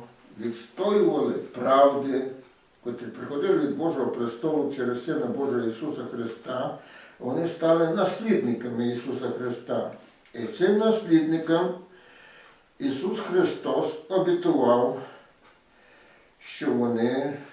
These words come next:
якщо будуть відважно дальше йти і атакувати ворога, ворога,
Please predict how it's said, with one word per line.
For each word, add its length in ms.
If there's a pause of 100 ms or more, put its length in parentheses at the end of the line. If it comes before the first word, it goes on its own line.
якщо 380
будуть 400
відважно 920
дальше 800 (640)
йти 640 (440)
і 220
атакувати 1040
ворога, 680
ворога, 800